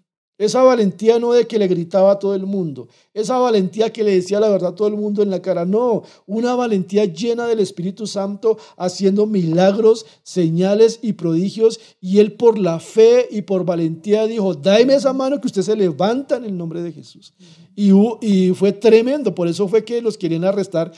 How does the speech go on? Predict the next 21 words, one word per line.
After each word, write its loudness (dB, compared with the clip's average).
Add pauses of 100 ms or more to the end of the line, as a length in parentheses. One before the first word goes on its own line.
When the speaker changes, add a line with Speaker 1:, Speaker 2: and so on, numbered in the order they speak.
(240)
Speaker 1:
porque, -6 (220)
porque -4
empezaron -4
a 0
suceder -6
cosas, -2
una -2
revuelta 0
ahí 0
en -2
la -4
ciudad, -6 (260)
por -4
esos -4
milagros, 0
señales -6
y -10
prodigios -6 (360)
que -8
estaban -2
haciendo -4